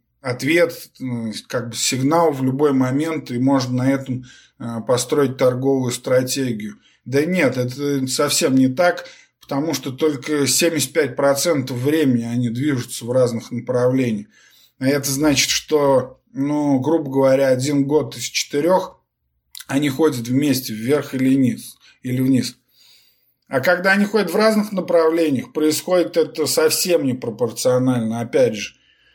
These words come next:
А, и если с тысяча девятьсот семьдесят второго года индекс доллара упал на шестнадцать процентов,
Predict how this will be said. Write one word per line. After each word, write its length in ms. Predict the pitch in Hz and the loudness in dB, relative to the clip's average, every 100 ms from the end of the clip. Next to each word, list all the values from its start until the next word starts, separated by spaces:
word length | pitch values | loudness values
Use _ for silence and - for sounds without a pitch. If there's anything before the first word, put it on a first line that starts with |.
| _ _ _ _ _ | _ _ _ _ _
А, 960 | 131 135 131 131 123 120 117 113 113 110 104 - | -2 2 2 2 0 -2 -2 -4 -4 -4 -8 -12
и 140 | - 139 | -8 -4
если 800 | 143 143 135 127 147 170 165 151 | 0 2 4 2 2 2 0 -4
с 100 | - | -2
тысяча 300 | 175 127 139 | -2 -2 -2
девятьсот 420 | 147 147 151 - | -2 0 0 -2
семьдесят 340 | - 156 131 | -2 0 0
второго 360 | 156 156 160 139 | 0 2 2 2
года 500 | 151 139 127 123 123 | 0 0 -4 -8 -6
индекс 460 | 123 143 143 131 | -4 -4 -4 -6
доллара 380 | 127 147 147 131 | -2 2 2 0
упал 420 | 123 120 143 127 | -4 0 2 2
на 280 | 123 135 131 | 2 0 0
шестнадцать 680 | - 135 - 180 202 - - | -2 -4 -2 0 0 -2 -6
процентов, 680 | 135 131 - 135 104 - | -2 0 0 -4 -6 -10